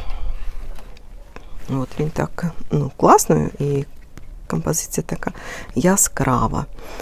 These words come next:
Тобто вона вже готова, просто її повісили, вона з крючочком, і отримуєте насолоду.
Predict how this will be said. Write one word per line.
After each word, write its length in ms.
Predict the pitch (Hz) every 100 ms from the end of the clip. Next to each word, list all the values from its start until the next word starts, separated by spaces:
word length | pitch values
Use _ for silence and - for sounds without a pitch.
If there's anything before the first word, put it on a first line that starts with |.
| -
Тобто 180 | - -
вона 180 | 175 202
вже 180 | 156 147
готова, 640 | 151 160 339 392 359 339 -
просто 320 | - 180 -
її 180 | 143 156
повісили, 600 | - 233 427 415 320 302
вона 240 | 202 151 151
з 80 |
крючочком, 760 | - 247 262 - 370 - - 269 - - - - -
і 180 | 247 - -
отримуєте 800 | - - 160 190 196 180 165 170 -
насолоду. 800 | 139 214 - - 131 143 113 -